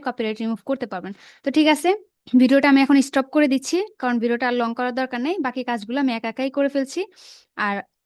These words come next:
আপনারা তো সবগুলো প্রসেসিং একই। হ্যাঁ, আমি যদি এই ভিডিওটা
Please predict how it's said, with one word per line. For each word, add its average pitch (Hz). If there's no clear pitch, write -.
আপনারা 240
তো 240
সবগুলো 302
প্রসেসিং 294
একই। 208
হ্যাঁ, 339
আমি 262
যদি 269
এই 311
ভিডিওটা 285